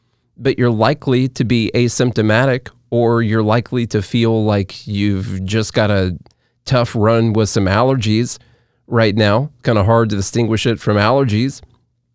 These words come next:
these days. And so there's this idea that you just, you can't ever, you just can't get infected with it. It's like the plague. It's, uh,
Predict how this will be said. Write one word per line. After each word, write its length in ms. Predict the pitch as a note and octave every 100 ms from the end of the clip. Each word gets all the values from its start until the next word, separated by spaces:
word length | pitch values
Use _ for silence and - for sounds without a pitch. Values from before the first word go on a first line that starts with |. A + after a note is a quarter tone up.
| _ _ _ -
these 380 | B2 A#2 A2+
days. 400 | B2+ G#2+ A2+ D3+ - _ _ _ _ _ _
And 180 | C#3+ D3+
so 160 | E3 D3
there's 220 | D3 B2
this 200 | C#3+ C3+
idea 400 | C3+ A#2 A#2+ C#3
that 140 | C3+
you 140 | A2 G2+
just, 360 | A2 F#2 - _ -
you 180 | -
can't 460 | G2 - G2 G2 F#2
ever, 420 | G2+ G2+ G2 F#2+ _ _ _ _ -
you 180 | G2+
just 180 | G2+ G2+
can't 240 | - A2 G2
get 140 | G2+
infected 480 | F#2+ - D3+ - F2+
with 140 | F#2
it. 80 | E2
It's 160 | F#2+ -
like 220 | G2+ -
the 120 | F#2+
plague. 580 | F#2 - A#2 C3+ D#2+ -
It's, 260 | - - -
uh, 200 | G2+